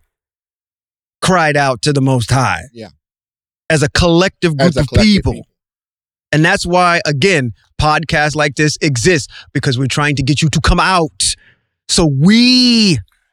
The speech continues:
Speaker 2: As a nation of people
Speaker 1: <laughs>
Speaker 2: can, can cry out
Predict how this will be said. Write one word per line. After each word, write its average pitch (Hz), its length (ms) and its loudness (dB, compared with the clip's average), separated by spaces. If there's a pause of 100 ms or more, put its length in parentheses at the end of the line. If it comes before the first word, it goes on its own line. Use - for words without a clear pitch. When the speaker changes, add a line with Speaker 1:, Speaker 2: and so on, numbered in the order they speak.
Speaker 2:
As 120 160 0
a 127 60 2
nation 151 400 2
of 160 80 0
people 117 420 0 (640)
Speaker 1:
<laughs> - 760 -20
Speaker 2:
can, 127 300 0 (140)
can 123 200 -2
cry 131 320 0
out 123 280 -2